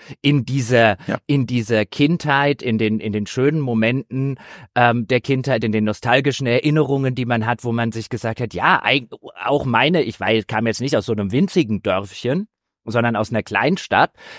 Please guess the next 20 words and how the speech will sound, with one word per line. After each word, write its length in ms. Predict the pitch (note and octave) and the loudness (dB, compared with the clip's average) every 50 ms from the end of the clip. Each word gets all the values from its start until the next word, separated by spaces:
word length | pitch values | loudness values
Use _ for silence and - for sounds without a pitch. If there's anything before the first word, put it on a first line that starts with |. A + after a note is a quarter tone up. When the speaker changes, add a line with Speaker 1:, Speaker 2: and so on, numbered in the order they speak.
| - - | -4 0
Speaker 1:
Ja, 240 | G2+ A2 B2+ D#3 - | 2 2 4 2 2
aber 240 | - C3+ D#3 C#3 D3 | 2 2 0 0 0
ich 100 | D3 - | -2 0
find 240 | - D#3+ G#3 - - | 2 2 2 2 0
mich 180 | G3+ G3+ - - | -2 -2 0 0
da 160 | - C3+ D#3+ | 0 0 0
schon 240 | - - D#3+ D#3+ F3+ | 2 2 0 0 2
auf 160 | C#3 D#3 - | 0 -2 -2
einer 120 | D#3 C#3+ C3+ | -2 -2 -2
gewissen 400 | D3 A#2+ C#3+ D3+ - F3 C#3 - | -2 -2 -2 -4 -4 -6 -2 0
Art 240 | A#2 A#2+ B2+ - | 0 0 2 0
und 180 | D#3 C3 A2 G2+ | -2 -4 -2 0
Weise 360 | A2 G#2+ A#2 A2 G#2+ A2+ F2+ | 2 2 2 2 0 -4 -4
wieder. 340 | F#2+ G#2 A#2+ A2 F2 D2 - | -4 -4 -2 -2 -2 -2 -2
Das 200 | - G2+ G#2+ - | -4 -4 -4 -4
ist 140 | C#3 - - | -4 -2 -2
halt 180 | B2+ A#2 - | -2 -2 -2
die 100 | B2 B2+ - | -6 -10 -8
idealisierte, 1000 | D3 D3+ D#3 E3 C3 A#2 A#2 B2 B2 B2 A2+ G#2+ A2+ B2 C3+ B2+ - C3+ B2 A#2 A2+ - - - - - - - _ - | -4 -2 2 4 4 4 4 2 0 -2 -4 -4 -2 -2 -2 -2 0 -2 -2 -2 -2 -6 -12 -20 -20 -20 -20 -20 _ -4
äh, 260 | A#2 A#2 A2 A2 | 0 2 2 2